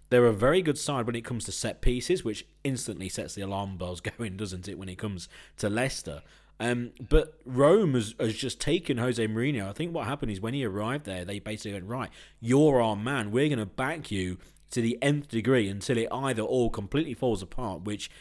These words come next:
it more than likely will do in the not too distant future, hopefully in the next couple of games. But, um, at the moment, they've had some brilliant wins,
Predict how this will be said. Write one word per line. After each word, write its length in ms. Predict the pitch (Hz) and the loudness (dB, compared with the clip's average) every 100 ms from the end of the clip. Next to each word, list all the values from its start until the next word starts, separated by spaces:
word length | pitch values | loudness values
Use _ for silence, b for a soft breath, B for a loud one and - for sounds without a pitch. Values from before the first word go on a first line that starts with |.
| B | B
it 120 | 110 104 | -4 2
more 200 | 120 101 | 2 2
than 100 | 104 | 0
likely 300 | 101 - 95 | -6 -6 -4
will 220 | 107 104 | -2 0
do 180 | 98 95 | 0 -2
in 100 | 92 | -4
the 80 | |
not 160 | 98 101 | -8 -10
too 160 | - 98 | -8 -8
distant 340 | 98 - 90 | -8 -10 -10
future, 280 | 101 92 87 | -8 -8 -6
hopefully 480 | 104 113 90 87 - B B B | -4 -4 -6 -10 -12 B B B
in 200 | 101 95 | -6 -4
the 60 | 95 | -4
next 220 | - - | -6 -6
couple 240 | 110 92 | -4 -4
of 60 | 92 | -2
games. 360 | 110 107 87 | -2 -2 -6
But, 440 | - - 101 - - | -6 -6 -6 -4 0
um, 300 | 117 113 113 _ _ _ | 0 0 -6 _ _ _
at 140 | 139 131 | -4 0
the 80 | 131 | 0
moment, 460 | 135 170 170 110 | 4 4 4 0
they've 160 | 120 120 | -2 -4
had 100 | 117 | -6
some 200 | 113 101 | -6 -6
brilliant 480 | 110 131 175 165 123 | 0 2 2 0 0
wins, 500 | 127 90 78 76 | -2 -4 -10 -14